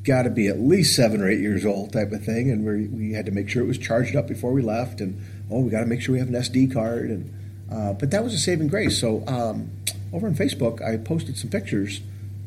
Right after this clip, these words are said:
and, um, just amazing response from people as far as knowing how much it meant to us, especially me. Uh, they were just, you know, genuinely happy for, for the trip that we took. So we're very thankful for, uh, the digital camera. But again,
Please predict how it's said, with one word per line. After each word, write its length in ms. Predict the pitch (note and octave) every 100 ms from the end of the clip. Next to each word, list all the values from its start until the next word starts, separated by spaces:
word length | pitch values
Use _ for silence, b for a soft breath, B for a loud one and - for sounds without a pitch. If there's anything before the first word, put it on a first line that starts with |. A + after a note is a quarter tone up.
| G2
and, 340 | A#2 A2 G2
um, 640 | G2 A2 G#2 G2+ F#2+ F#2+
just 220 | C3+ F#3+
amazing 460 | A#3+ E3 D#3+ F#3+ A#3
response 460 | D3+ - B2+ F#3+ -
from 140 | -
people 320 | G#2 - G2 G2 G2 G2+
as 80 | -
far 180 | - B2
as 100 | A#2
knowing 280 | A#2 C3 C#3+
how 100 | B2+
much 260 | B2+ C3
it 100 | C#3+
meant 200 | C3+ C3+
to 160 | - C#3
us, 300 | - - - B B
especially 360 | - C#3+ C#3+ B2+
me. 340 | B2 D3+ - B B -
Uh, 100 | C#3
they 100 | F3
were 60 |
just, 280 | E3+ E3 - - -
you 140 | F#3 E3+
know, 80 | D#3+
genuinely 400 | D#3 E3 F#3 D3+
happy 400 | C#3+ E3+ A#2 G2+
for, 280 | G2+ G#2 G2
for 180 | G#2+
the 100 | G2
trip 220 | G2+ D3+ -
that 100 | G2+
we 100 | G#2+
took. 240 | - - - B B B
So 120 | C#3+
we're 100 | C3+
very 220 | C#3 E3+
thankful 360 | C#3+ C#3+ C3+ A#2
for, 420 | - A2 G#2+ G2+ G2+ G2 G2+ G2+
uh, 260 | G2 G2 F#2 -
the 200 | G#2 G2
digital 280 | G2+ G2 G2
camera. 300 | - G#2 - - B B B
But 100 | C#3
again, 460 | C3 F3+ A2+ F#2